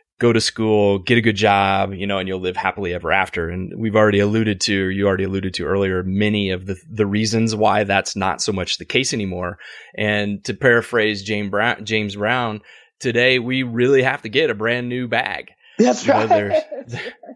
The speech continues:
Speaker 1: <laughs> there, there's just, there's just no two ways about,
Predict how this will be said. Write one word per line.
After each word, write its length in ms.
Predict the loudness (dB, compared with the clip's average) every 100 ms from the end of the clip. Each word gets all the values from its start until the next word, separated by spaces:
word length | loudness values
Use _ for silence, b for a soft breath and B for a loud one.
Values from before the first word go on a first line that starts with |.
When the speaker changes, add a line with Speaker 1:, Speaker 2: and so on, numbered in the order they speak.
| -10
Speaker 1:
<laughs> 80 |
there, 280 | -2 0 0
there's 260 | 0 0 0
just, 400 | 2 2 0 -10 B B
there's 160 | 0 0
just 180 | -2 0
no 160 | 0
two 200 | 0 0
ways 280 | 2 4 2
about, 220 | 0 -2